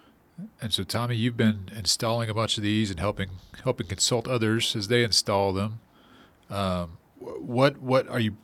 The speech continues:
primarily seeing them used on separators as back pressure, back pressure regulators on, on three-phase separation, or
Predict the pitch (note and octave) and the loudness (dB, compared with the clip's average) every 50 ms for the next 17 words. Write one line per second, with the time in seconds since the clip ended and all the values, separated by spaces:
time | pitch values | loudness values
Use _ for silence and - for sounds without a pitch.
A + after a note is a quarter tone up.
0 | _ _ - - G#2+ G#2+ A2+ B2 B2+ B2+ A2+ - - B2+ A#2+ A#2+ A#2 A2 A2 A#2+ | _ _ -2 0 0 2 2 2 2 2 2 0 0 0 0 0 -2 -2 -6 -10
1 | - - F#3 C3 A2+ A#2+ A#2+ A#2+ A#2+ A2+ G#2+ - - A#2 A2 G2+ G2+ F#2+ F#2 F#2+ | -12 -12 -6 0 2 2 4 4 4 2 0 -2 -2 -2 -2 -2 -2 -2 -4 -8
2 | F#2 - - - D#3 - - F3 E3+ E3 F3 E3+ D#3 C3+ A2+ F#2+ A2 B2 A#2 A#2+ | -4 -2 0 0 0 2 2 2 4 4 4 2 2 2 -2 0 2 2 2 2
3 | - - D#3 C3 - - C3+ C3 C3 C3 A#2+ - - - - _ _ _ - A#2+ | 2 0 0 0 0 0 0 0 0 -2 -4 -8 -16 -20 -20 _ _ _ -4 -4
4 | A#2 - B2 - - C3 C3 B2+ B2+ C3 C3 C3 A#2 B2 B2 A#2 A2 A#2+ B2+ - | -2 -2 -2 -2 0 -2 0 0 0 0 0 0 0 -2 -4 -4 -4 -10 -12 -10
5 | - A#2+ G2 - B2+ B2+ A2 - B2+ B2+ - - D3 - - C3 B2 C3+ C3+ - | -10 -10 -8 -4 -4 -4 -2 -2 -2 0 0 -2 -2 -2 -2 -2 -2 0 -2 -2
6 | - D#3+ D#3 C#3+ B2+ F#2 - | -2 -2 -2 -2 -2 -4 -6